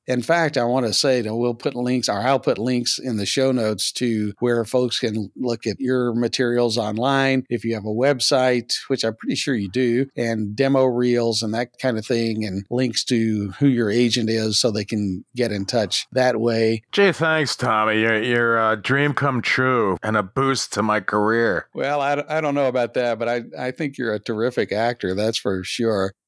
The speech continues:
Speaker 1: Do you wanna tell people how they can get in touch with you?
Speaker 2: Uh, sure. Yeah, I'm on Twitter. I'm at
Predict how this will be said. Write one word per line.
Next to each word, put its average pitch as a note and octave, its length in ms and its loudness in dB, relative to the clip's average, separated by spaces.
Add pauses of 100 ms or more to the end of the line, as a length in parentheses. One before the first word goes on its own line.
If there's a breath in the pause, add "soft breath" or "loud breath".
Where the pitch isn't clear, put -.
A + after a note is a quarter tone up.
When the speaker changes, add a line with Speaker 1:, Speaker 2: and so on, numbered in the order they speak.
Speaker 1:
Do B2+ 100 2
you C#3 100 4
wanna D#3 180 2
tell D3+ 220 2
people C#3+ 280 0
how B2 180 2
they A2 140 2
can B2+ 500 0
get A#2 200 2
in A#2 140 0
touch B2 280 0
with A#2+ 200 2
you? B2+ 240 0 (120)
Speaker 2:
Uh, F#3 220 0
sure. G#3+ 480 0
Yeah, D#3+ 340 2
I'm C#3 200 0
on C#3+ 140 0
Twitter. D#3+ 460 0
I'm C3+ 280 0
at C#3 440 -2